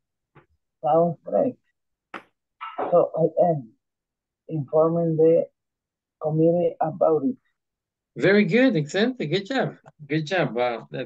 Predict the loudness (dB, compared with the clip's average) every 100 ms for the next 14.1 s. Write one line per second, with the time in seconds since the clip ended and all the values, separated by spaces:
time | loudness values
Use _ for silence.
0 | -4 -4 -2 -2 0 -2 -4 -8 -8 -6
1 | -4 -6 -10 _ _ -4 -2 0 0 -2
2 | -4 -4 0 -2 -4 -8 -6 -4 -2 -6
3 | -8 -10 -10 -10 -4 -4 -2 -6 _ _
4 | _ -10 -6 -4 -4 -6 -12 _ _ -10
5 | -2 -2 0 0 0 0 -2 -2 -4 -6
6 | -10 -10 -10 -10 -12 -6 -4 -2 -4 -6
7 | -8 -4 -4 -4 -14 -6 -6 -2 -4 -4
8 | -10 -14 -10 -6 -6 -6 -8 _ -20 -20
9 | _ 0 0 0 _ _ 2 2 6 4
10 | 4 -4 -4 -2 0 2 0 0 -6 -4
11 | -6 -6 -6 -4 -2 -2 -2 -2 -4 -4
12 | -4 -2 0 0 -2 -6 -4 -4 -6 -10
13 | -8 -4 -2 -2 -4 -6 -8 -4 -2 -2
14 | -6